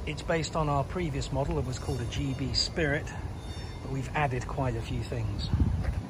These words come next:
We've got more bright work detailing.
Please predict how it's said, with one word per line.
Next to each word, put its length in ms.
We've 140
got 180
more 260
bright 260
work 240
detailing. 560